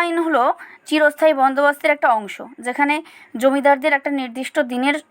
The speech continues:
সূর্যাস্তের আগে সরকারের প্রাপ্য রাজস্ব জমা দিতে হতো। যদি তারা তা করতে ব্যর্থ হতো, তবে তাদের জমিদারি বাজেয়াপ্ত করে নিলাম করা হতো। আর দুইয়ে যেটা রয়েছে,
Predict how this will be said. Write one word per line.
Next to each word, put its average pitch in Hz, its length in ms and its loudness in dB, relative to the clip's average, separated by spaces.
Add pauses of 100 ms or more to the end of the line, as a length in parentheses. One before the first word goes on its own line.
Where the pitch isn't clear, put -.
সূর্যাস্তের 254 600 -2
আগে 254 160 -2 (540)
সরকারের 269 500 0 (100)
প্রাপ্য 214 260 -2 (140)
রাজস্ব 233 300 -4 (120)
জমা 240 240 0
দিতে 196 200 -18
হতো। 208 180 -14 (440)
যদি 254 260 -2 (120)
তারা 294 200 2 (160)
তা 277 80 0 (120)
করতে 262 220 -4 (100)
ব্যর্থ 233 220 2 (100)
হতো, 277 220 2 (460)
তবে 262 220 2
তাদের 247 300 2
জমিদারি 240 420 -4
বাজেয়াপ্ত 233 400 0 (120)
করে 285 140 4 (200)
নিলাম 247 260 0 (100)
করা 196 200 -2
হতো। 202 180 -12 (1040)
আর 208 220 4 (260)
দুইয়ে 311 240 2
যেটা 320 200 0
রয়েছে, 277 220 -2